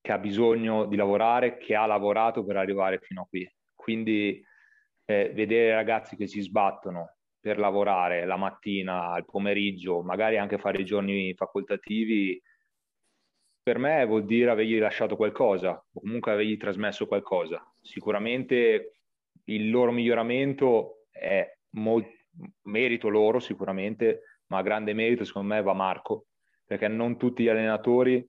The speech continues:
hanno così tanta voglia di lavorare con dei giovani, soprattutto quando arrivano in squadre senior. Eh,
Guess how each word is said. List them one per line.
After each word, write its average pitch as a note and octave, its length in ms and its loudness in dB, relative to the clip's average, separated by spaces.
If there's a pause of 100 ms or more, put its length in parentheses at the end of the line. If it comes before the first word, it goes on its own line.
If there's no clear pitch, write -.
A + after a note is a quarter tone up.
(480)
hanno G#2 200 -2
così G2+ 200 -2
tanta G#2+ 320 -2
voglia G#2+ 240 2
di G#2 100 0
lavorare G2+ 540 2
con G2+ 160 -8
dei F#2 140 -2
giovani, F2+ 360 -6 (680)
soprattutto G2+ 640 -2
quando G#2 200 -2
arrivano G2+ 240 0
in G2 60 -2
squadre G2 360 -2
senior. A2 520 0 (720)
Eh, F2 480 -2